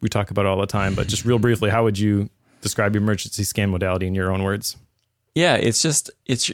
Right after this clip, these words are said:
Speaker 2: you're always looking, you're always fighting fires. You're always,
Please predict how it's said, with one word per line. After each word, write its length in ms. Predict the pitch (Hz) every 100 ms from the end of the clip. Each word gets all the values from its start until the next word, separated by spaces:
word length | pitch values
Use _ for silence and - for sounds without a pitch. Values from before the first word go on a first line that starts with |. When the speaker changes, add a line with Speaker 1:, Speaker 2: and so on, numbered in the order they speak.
| -
Speaker 2:
you're 180 | 131 120
always 500 | 123 131 156 156 139
looking, 480 | 120 120 - 120 120 120
you're 200 | 120 120
always 400 | 143 151 143 -
fighting 380 | 123 123 120
fires. 420 | 107 110 107 98 95
You're 160 | 104
always, 560 | 107 120 135 131 120